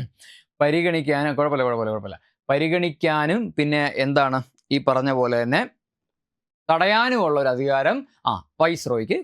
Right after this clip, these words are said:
കൊടുക്കുകയുണ്ടായി. ഇതാ നോക്കിയോ,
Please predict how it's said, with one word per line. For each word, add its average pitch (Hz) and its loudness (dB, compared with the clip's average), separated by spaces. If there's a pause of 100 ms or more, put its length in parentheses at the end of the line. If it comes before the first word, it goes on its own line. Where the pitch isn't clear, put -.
കൊടുക്കുകയുണ്ടായി. 101 -2 (1300)
ഇതാ 123 -2
നോക്കിയോ, 117 0